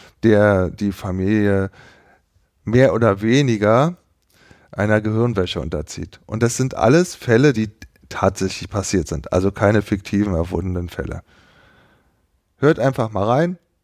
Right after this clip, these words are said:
Zeit Online, Podcast, äh, Verbrechen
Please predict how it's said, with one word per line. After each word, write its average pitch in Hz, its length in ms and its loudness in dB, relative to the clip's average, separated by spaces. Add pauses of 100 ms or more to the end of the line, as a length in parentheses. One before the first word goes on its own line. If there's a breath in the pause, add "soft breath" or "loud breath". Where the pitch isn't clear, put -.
(140)
Zeit 123 320 2
Online, 113 580 0
Podcast, 110 1000 -2 (460)
äh, 98 440 -2
Verbrechen 139 840 0